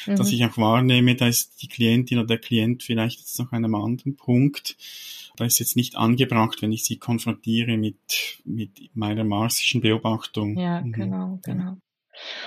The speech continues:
Speaker 2: Und andersrum kann man's ja auch sehen und kann sagen, ich kann mich marsisch erstmal auf den Klienten einlassen im Sinne der F-,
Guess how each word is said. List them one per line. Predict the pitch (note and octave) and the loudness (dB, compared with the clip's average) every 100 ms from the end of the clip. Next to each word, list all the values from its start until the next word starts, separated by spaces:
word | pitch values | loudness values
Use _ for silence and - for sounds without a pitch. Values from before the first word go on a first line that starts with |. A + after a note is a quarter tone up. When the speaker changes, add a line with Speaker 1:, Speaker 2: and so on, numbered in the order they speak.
| - | -8
Speaker 2:
Und | - B3+ B3+ | 0 0 2
andersrum | A#3 C4 C#4+ C#4 C4 | 0 2 0 2 2
kann | B3 B3 | 2 2
man's | A#3+ | 2
ja | A#3 - | 0 0
auch | - - | 2 2
sehen | - F3+ F#3+ F#3+ F#3+ | -2 0 2 4 2
und | |
kann | F#3 F#3+ | 0 0
sagen, | F#3 F3+ - | 2 0 0
ich | A#3+ - | -2 0
kann | A3+ A3 | 2 4
mich | G#3 G#3 | 2 2
marsisch | G3 G#3 A3 A3+ - | 2 2 2 2 2
erstmal | - G#3 G#3 - | -2 -2 -2 0
auf | G3 - | 0 -2
den | G3 | -6
Klienten | F#3+ G#3 C4+ A#3 | 0 2 2 0
einlassen | - G3+ G3+ G#3 G#3+ A3 | 2 0 2 0 0 -2
im | - G3 | 0 -2
Sinne | F#3 G3+ A#3 A3 | 2 4 4 4
der | G3+ G#3+ | 6 6
F-, | G#3+ - | 4 -4